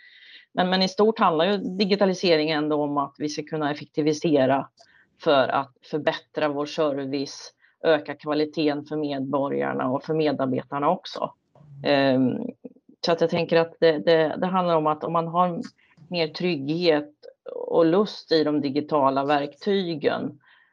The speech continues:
så, så törs man prova mer än,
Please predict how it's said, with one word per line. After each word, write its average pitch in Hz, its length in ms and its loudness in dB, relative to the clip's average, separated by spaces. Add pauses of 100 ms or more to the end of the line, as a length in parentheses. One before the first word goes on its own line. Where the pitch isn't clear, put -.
(100)
så, - 280 -10
så - 140 -10
törs 185 300 -4
man 160 180 -2
prova 165 380 0 (300)
mer - 300 -6 (500)
än, 131 120 -6